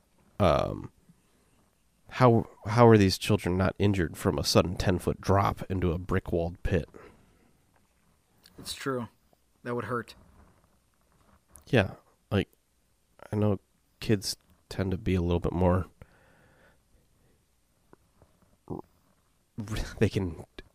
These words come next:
Speaker 1: take a, a drop like that probably a little bit better 'cause their bodies are lighter, you know?
Speaker 2: Right.
Speaker 1: Things like that. But it's still,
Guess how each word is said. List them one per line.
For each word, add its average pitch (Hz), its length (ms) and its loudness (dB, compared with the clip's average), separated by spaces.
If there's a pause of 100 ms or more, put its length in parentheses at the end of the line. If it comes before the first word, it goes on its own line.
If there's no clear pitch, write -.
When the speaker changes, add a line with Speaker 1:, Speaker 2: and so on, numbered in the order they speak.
(220)
Speaker 1:
take 127 220 4
a, 95 320 2 (440)
a - 80 -2
drop 110 360 4
like 87 140 2
that 90 140 2
probably 98 220 4
a - 20 6
little 101 180 4
bit 90 140 2
better 101 200 4
'cause - 140 -6
their 95 100 -4
bodies 98 400 2
are 90 40 2
lighter, 101 600 -2
you 82 120 -2
know? 95 280 -4 (260)
Speaker 2:
Right. 123 280 -2
Speaker 1:
Things 95 220 4
like 85 140 -2
that. 87 300 0
But 104 120 2
it's 85 120 -4
still, 107 340 -4